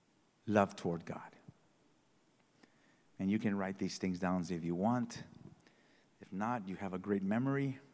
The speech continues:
Wonderful. I write them down because I'll forget what I was gonna preach tonight.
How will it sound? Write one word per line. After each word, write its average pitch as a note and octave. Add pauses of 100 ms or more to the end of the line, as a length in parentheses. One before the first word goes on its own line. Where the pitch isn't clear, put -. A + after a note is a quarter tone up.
(240)
Wonderful. F2+ (560)
I G2+
write G#2+
them G2
down G2
because F2
I'll F#2+
forget F#2
what G2
I F#2
was F#2
gonna F#2
preach -
tonight. E2